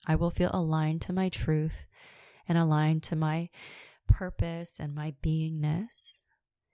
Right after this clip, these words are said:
and that it doesn't have to be attached to any sort of outcome. That right now,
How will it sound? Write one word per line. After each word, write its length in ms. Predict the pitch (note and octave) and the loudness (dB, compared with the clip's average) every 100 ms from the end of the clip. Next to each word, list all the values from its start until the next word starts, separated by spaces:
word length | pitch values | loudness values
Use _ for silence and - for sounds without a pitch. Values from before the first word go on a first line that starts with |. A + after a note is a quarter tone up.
| _ _ _ _ _ _ | _ _ _ _ _ _
and 140 | E3+ | 2
that 80 | E3+ | 2
it 140 | E3+ - | 2 0
doesn't 220 | E3+ F3 | -2 -2
have 220 | F3 D#3+ | -2 -2
to 120 | - | -2
be 140 | E3 E3 | -2 0
attached 500 | - E3+ - - - | 0 -2 -4 -6 -6
to 160 | - | -2
any 180 | E3 E3 | 0 0
sort 220 | D#3 E3 | 0 0
of 100 | D#3 D#3+ | 0 0
outcome. 560 | E3+ - - - E3 D#3+ _ _ _ _ _ _ _ _ _ _ _ - | -2 -4 -8 -8 -10 -14 _ _ _ _ _ _ _ _ _ _ _ -2
That 120 | E3 | 0
right 260 | D#3 F3+ D#3+ | 2 0 0
now, 480 | E3 E3 D#3 D#3 | 0 0 -2 -4